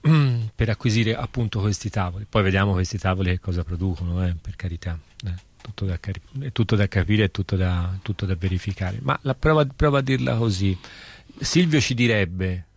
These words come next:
no? Nel suo linga-, nel, nel suo linguaggio tecnico, perché di questo si,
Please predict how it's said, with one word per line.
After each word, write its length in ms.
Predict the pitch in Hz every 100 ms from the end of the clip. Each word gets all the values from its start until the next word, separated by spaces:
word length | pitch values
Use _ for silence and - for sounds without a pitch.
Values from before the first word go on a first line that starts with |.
| -
no? 320 | 104 104 101 _ _
Nel 580 | 107 101 98 98 92 92
suo 200 | - 117
linga-, 360 | 104 101 110 -
nel, 160 | 117 110
nel 340 | 104 110 101
suo 140 | - 120
linguaggio 480 | 104 104 107 95
tecnico, 760 | - 104 92 - 98 90 98 101
perché 320 | - 101 107 110
di 80 |
questo 260 | 101 113 -
si, 260 | 92 107